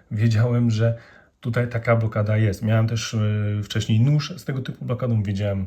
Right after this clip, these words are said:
jak to działa, z czym to się je, jak to funkcjonuje. I no nie,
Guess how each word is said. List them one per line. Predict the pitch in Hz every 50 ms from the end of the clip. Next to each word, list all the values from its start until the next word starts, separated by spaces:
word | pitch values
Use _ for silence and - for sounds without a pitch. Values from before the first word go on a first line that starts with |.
| - _ -
jak | - 120 -
to | - - - 156 151 147 - - - -
działa, | 117 110 135 143 147 139 131 123 117 113
z | 113 -
czym | - - 120 120
to | - - 135
się | 110 - 123
je, | 117 113 107 101
jak | 98 101 101 -
to | - 120
funkcjonuje. | 113 - 120 113 - - 120 113 117 123 123 120 120 117 117 - - - - - - - - - - _ _ _ _ _ _ _ _ _ _ _ _
I | - 143 135 135 127 127 127 127 127 - 196
no | 190 170 165 156 160
nie, | 202 247 247